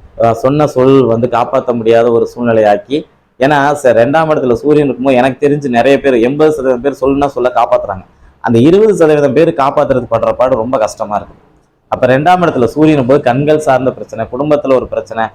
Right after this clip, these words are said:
ஆனா குடும்பம் கூட்டு குடும்பமா இருப்பாங்க. ஓகேங்களா? வருமானம் வந்து பாத்தீங்கன்னா, ஏதாவது ஒரு வகையில அந்த அவங்களுக்கு தேவையான அளவுக்கு வ-, செலவு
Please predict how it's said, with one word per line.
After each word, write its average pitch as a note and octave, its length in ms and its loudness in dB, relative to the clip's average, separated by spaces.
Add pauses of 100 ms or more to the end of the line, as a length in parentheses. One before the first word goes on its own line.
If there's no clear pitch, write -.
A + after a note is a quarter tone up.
(200)
ஆனா D3 200 -2
குடும்பம் D3+ 320 0
கூட்டு C#3 180 -2
குடும்பமா A2+ 420 -2
இருப்பாங்க. E2+ 280 -14 (800)
ஓகேங்களா? A#2+ 420 0
வருமானம் D3+ 460 0
வந்து C3+ 200 0
பாத்தீங்கன்னா, B2 520 0
ஏதாவது B2+ 320 2
ஒரு B2+ 140 0
வகையில A2+ 320 0 (440)
அந்த C3 460 0 (600)
அவங்களுக்கு C3+ 680 0
தேவையான F3 480 2
அளவுக்கு F3+ 440 2
வ-, C#3 120 2
செலவு C3+ 400 0